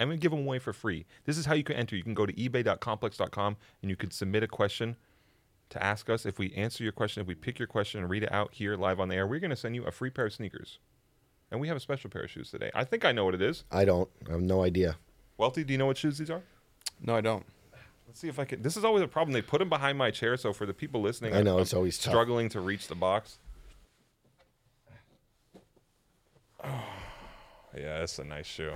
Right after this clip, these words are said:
Speaker 3: There's a pair of sandals.
Speaker 1: Do they have insoles in them is the question.
Speaker 3: Oh, yeah. Put it, yeah. That, that, like, breaks down the whole thing. I tried to sell you a sandal with an insole. It's like
Speaker 1: That lets you know how far it went.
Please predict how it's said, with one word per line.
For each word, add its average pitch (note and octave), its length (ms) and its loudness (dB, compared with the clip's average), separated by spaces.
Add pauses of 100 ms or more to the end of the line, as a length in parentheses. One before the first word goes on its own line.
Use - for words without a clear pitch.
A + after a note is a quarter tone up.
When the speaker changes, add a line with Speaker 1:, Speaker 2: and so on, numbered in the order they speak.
Speaker 3:
There's B2+ 100 -8
a A#2 40 -10
pair A2 180 -4
of G2 80 -8
sandals. C3+ 540 -6 (300)
Speaker 1:
Do C#3 120 2
they E3 80 8
have C#3 140 8
insoles B2+ 360 4
in G2+ 120 2
them F#2 120 0
is F2 80 -2
the F#2+ 100 0
question. G2 440 4
Speaker 3:
Oh, B2+ 80 12
yeah. B2+ 360 10
Put D3 180 8
it, D3+ 60 2
yeah. D#3+ 140 12 (280)
That, C4+ 200 12 (120)
that, B3+ 200 12
like, G#3 240 6
breaks G3+ 240 6
down F3+ 140 10
the E3+ 60 4
whole E3+ 60 4
thing. D#3+ 140 4
I B2+ 60 8
tried E3+ 180 2
to D#3 80 4
sell - 180 4
you D3+ 140 6
a B2 60 6
sandal C#3 480 8
with B2+ 120 6
an A#2 80 4
insole. G2+ 480 2
It's F#2+ 160 -8
like G2+ 200 2
Speaker 1:
That F2 180 6
lets F2 240 4
you D#2+ 60 -6
know D2+ 260 -2
how D2+ 120 -4
far D2+ 240 -6
it D2+ 60 -8
went. D2+ 180 -10